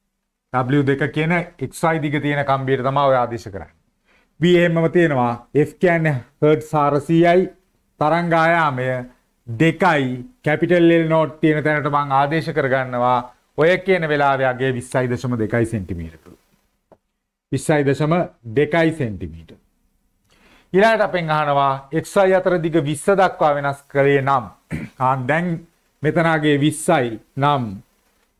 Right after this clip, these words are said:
මේ දෙක එහෙමම තියෙනවා. නව සංඛ්‍යාතය අහන්නේ මං F ඩෑෂ් කියලා ගන්නම් සමානයි V. එකම කම්බියක් එකම තත්ත්වයක් යටතේ තිබ්බේ, එකම ආතතියකට ලක් කරලා තිබ්බේ නිසා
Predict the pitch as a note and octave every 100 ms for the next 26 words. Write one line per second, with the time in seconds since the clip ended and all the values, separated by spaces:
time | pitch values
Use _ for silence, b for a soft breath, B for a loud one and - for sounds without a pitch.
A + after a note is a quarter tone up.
0 | _ D#3 D#3+ D#3 D3+ D3+ D3 D3+ D3+ D#3+
1 | E3 F3 F3 - _ _ _ _ - C#3+
2 | D#3+ E3 E3 D#3 E3 D#3 D3 C#3+ D3 D#3
3 | D#3 D3 C#3 C#3 C#3+ C#3+ C#3 - D#3 D3+
4 | D3+ D#3+ F3 F#3+ F3+ _ _ _ - C#3
5 | C#3 C#3+ C#3 C3 G2+ - _ _ _ _
6 | _ _ _ _ _ - - _ D3 -
7 | F#3 F3+ E3 E3 E3 F#3 F3+ D3 D#3+ D#3+
8 | E3 E3 E3+ E3 D#3+ D3+ D#3 D3+ D#3+ D#3
9 | D#3 D#3 D3+ C#3+ D3+ D#3 D3+ D3+ D#3 -
10 | D#3+ D#3 D3+ D#3 E3 D3+ C#3 E3+